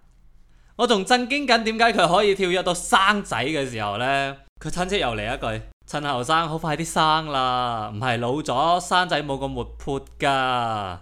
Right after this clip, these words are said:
我已經唔想講你跳躍到我生仔嗰一 part 㗎啦，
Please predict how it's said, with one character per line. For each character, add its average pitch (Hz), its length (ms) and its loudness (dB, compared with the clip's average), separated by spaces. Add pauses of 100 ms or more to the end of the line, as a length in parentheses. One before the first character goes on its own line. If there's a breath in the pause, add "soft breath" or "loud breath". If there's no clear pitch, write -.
(180)
我 139 140 -2
已 151 140 0
經 175 220 0
唔 - 20 -8
想 131 260 -4
講 131 200 -2
你 123 80 -4
跳 120 140 -10
躍 113 160 -10
到 107 120 -8
我 107 100 -8
生 123 380 -4
仔 90 100 -12
嗰 92 120 -10
一 - 20 -10 (220)
part 98 200 -12
㗎 87 80 -20
啦， 82 100 -20